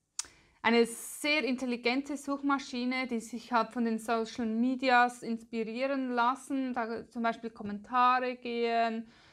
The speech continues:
Hashtags gehen, also schon ein bisschen eine spezielle Suchmaschine, aber sie funktioniert vor allem als Suchmaschine.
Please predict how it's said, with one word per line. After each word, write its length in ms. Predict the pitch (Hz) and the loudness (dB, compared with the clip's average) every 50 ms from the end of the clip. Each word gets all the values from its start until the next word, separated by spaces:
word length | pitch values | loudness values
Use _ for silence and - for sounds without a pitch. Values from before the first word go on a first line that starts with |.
| _ _ | _ _
Hashtags 800 | - - 262 262 262 262 262 - - 269 254 247 247 - - - | -4 0 2 2 2 2 -2 -4 -6 -4 -4 -4 -6 -10 -14 -12
gehen, 320 | - 240 233 233 233 233 220 | -8 -4 0 2 2 2 2
also 160 | 220 220 - | -2 -8 -8
schon 140 | - 269 254 | -6 -6 -6
ein 100 | 254 - | -6 -6
bisschen 480 | 277 285 285 - 294 269 262 254 247 | -6 -8 -6 -4 -4 -4 -2 -2 -2
eine 100 | 240 226 | -4 -4
spezielle 600 | 226 - - 214 - - 262 247 269 294 294 311 | -6 -8 -12 -12 -8 -4 0 0 2 2 0 -2
Suchmaschine, 840 | 302 - 320 302 311 311 320 311 294 285 - 302 285 277 285 269 233 | -2 -4 -4 -6 -4 -2 0 -2 -2 0 0 2 2 4 4 4 2
aber 140 | 214 233 | 0 -2
sie 120 | 220 - 214 | -6 -6 -8
funktioniert 540 | - - 226 220 - 240 220 220 220 220 220 | -8 -8 -8 -8 -6 -6 -4 -4 -4 -4 -4
vor 100 | 226 214 | -4 -4
allem 120 | 196 190 | -4 -4
als 180 | 196 196 - - | -6 -8 -8 -6
Suchmaschine. 800 | 277 311 320 320 311 294 285 - - 294 277 269 269 269 269 | -6 -6 -4 -2 -2 -4 -4 -4 -4 -2 0 0 0 -2 -2